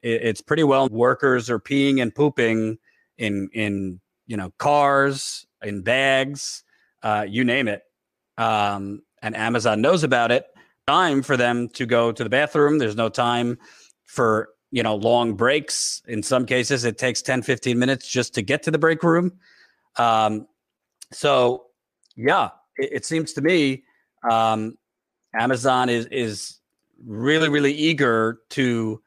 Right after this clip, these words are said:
change the topic, uh, to change the topic, really focusing on, "Well, we do better than Walmart.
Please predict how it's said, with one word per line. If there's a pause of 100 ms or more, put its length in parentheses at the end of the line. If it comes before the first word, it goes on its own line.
(380)
change
the
topic, (480)
uh, (200)
to
change
the
topic,
really
focusing
on,
"Well,
we
do
better
than
Walmart.